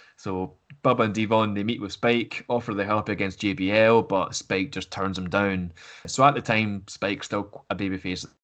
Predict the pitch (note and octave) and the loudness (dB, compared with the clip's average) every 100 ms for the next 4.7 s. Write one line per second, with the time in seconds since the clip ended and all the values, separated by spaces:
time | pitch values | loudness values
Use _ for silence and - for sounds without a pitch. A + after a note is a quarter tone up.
0 | - F#2 - G2+ G2 G2+ - G#2 F#2+ - | -12 -10 -4 0 0 -2 -4 -2 -4 -6
1 | - - - - - - _ _ _ _ | -18 -20 0 2 2 -4 _ _ _ _
2 | - D3 C#3+ C#3+ B2+ - A#2 A2+ A2+ G2+ | 4 6 6 4 0 0 -2 -2 -6 -4
3 | F#2+ G2 C3+ C3 A#2+ - A#2 A2+ B2 A#2+ | -4 0 0 0 -6 -6 -8 -4 -2 -2
4 | A#2 - G2+ G2 F#2 F#2+ G2 | -2 -6 -8 -4 -2 -2 -4